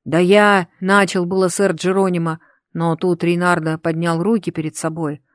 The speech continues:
словно держа что-то в ладонях, и зазвенело. Сначала тихий, едва различимый звон, но всё нарастает. Хена даже приготовилась зажмуриться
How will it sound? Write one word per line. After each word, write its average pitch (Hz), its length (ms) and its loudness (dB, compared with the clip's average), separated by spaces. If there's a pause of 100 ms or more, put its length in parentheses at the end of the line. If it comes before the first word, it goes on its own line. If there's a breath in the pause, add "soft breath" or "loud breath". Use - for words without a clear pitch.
(120)
словно 190 380 -4
держа 208 380 0
что-то 165 300 -8
в 170 40 -8
ладонях, 185 560 -4 (640)
и 170 60 -8
зазвенело. 170 840 -4 (640)
Сначала 180 680 -6
тихий, 202 520 -4
едва 170 400 -4
различимый 180 540 -6
звон, 175 480 -6
но 160 320 -6
всё 165 280 -6
нарастает. 160 760 -4 (580 soft breath)
Хена 226 360 -2
даже 220 240 -2
приготовилась 214 680 -2
зажмуриться 214 760 0